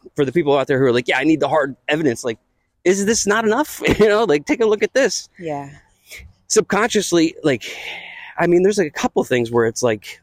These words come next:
Speaker 1: certain things happen to fulfill the prophecy, and you would, like, never even, like, notice it, you know, like, um,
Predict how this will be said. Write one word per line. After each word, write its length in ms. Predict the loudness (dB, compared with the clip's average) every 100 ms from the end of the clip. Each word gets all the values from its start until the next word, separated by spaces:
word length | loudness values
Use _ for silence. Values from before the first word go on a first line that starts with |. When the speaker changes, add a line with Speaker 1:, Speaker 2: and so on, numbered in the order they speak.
| -10
Speaker 1:
certain 400 | -4 -2 0 0
things 240 | 2 0
happen 340 | -2 -4 -4 -4
to 120 | -8
fulfill 380 | -10 -4 -2 0
the 80 |
prophecy, 440 | 0 -2 -4 -4 -2
and 80 | 0
you 60 |
would, 140 | 0 0
like, 120 | 0
never 400 | 0 0 2 2
even, 460 | 4 4 4 2 2
like, 300 | 0 -4 _ _ _ _ -8
notice 440 | 0 2 2 0 -4
it, 120 | -6
you 120 | -2
know, 200 | 0 2
like, 240 | 2 0 2
um, 480 | 0 2 0 -2